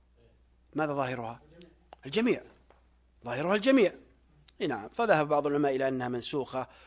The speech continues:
وبعضهم قال: "ليست منسوخة، محكمة، وإنما نخرج الأعمى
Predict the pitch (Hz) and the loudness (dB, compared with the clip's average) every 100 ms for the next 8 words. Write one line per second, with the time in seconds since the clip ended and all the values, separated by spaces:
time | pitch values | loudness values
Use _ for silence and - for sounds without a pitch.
0 | - - 143 156 143 135 135 139 - - | -14 -4 2 2 2 -4 -4 -6 -10 -20
1 | - 120 143 165 123 - 110 - 95 123 | -14 -12 -8 -10 -10 -10 -10 -10 -12 -8
2 | 165 - - 104 - _ _ _ _ _ | -8 -8 -10 -10 -16 _ _ _ _ _
3 | _ _ _ _ _ _ _ 160 196 262 | _ _ _ _ _ _ _ 0 2 2
4 | 214 165 147 147 247 185 160 165 185 139 | 2 2 2 2 2 0 -2 0 2 2
5 | 131 143 | 2 0